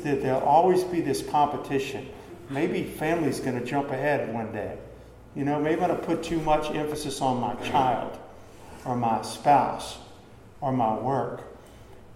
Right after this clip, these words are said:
And so rather than it being a competition to see who can get to the top, and I finally got God up at the top, like putting a star on the tree,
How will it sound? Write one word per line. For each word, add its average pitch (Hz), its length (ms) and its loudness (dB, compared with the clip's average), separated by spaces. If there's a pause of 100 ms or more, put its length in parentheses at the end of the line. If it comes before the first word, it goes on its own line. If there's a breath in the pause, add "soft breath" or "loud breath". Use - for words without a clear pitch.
(200)
And 143 180 -2
so 147 360 2
rather 180 360 4
than 165 100 2
it - 160 0
being 156 180 2
a 160 160 -2
competition 160 720 0
to 120 60 -2
see 143 280 -4
who - 80 0
can 135 180 -2
get 147 220 0
to 139 80 0
the 127 80 0
top, 147 400 2
and 117 80 -4
I 117 60 -6
finally 160 320 2
got 156 260 2
God 156 220 4
up 151 140 0
at - 100 -4
the - 60 -6
top, 147 380 6
like 131 200 0
putting 165 200 0
a - 40 -2
star 165 260 2
on 135 120 4
the 117 140 -2
tree, 123 320 -2